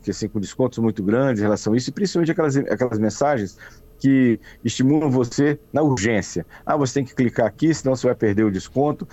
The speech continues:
Você tem mais duas ou três horas pra clicar aqui ou pra baixar esse aplicativo, senão você vai perder essa promoção."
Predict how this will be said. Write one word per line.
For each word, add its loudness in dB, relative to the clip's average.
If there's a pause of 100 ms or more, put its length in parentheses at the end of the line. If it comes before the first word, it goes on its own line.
(140)
Você -2
tem 0
mais 0
duas 2
ou 2
três 0
horas 0
pra -4
clicar -2
aqui 0
ou 2
pra 0
baixar 0
esse -2
aplicativo, -2 (200)
senão -2
você -6
vai 2
perder 2
essa 0
promoção." 0